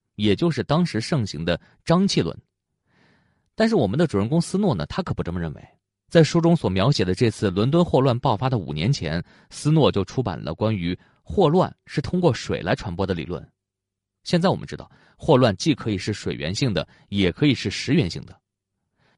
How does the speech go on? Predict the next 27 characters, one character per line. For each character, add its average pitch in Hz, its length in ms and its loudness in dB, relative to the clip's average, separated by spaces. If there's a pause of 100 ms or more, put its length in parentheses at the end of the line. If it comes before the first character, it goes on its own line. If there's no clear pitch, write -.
(180)
当 226 160 4
时 208 140 2
斯 - 120 -2
诺 202 160 2
虽 127 140 0
然 190 100 4
把 98 140 -4
自 - 180 0
己 127 120 -2
的 120 120 2
理 104 140 0
论 101 180 0
叫 120 140 0
做 107 100 0
水 104 220 -4
源 65 240 -6
性， - 180 0 (280)
但 127 100 2
是 101 80 -2
其 - 180 -4
实 104 140 -8
他 147 140 -4
自 - 120 -2
己 104 140 -2
也 120 80 2
怀 76 180 -12
疑， - 220 -12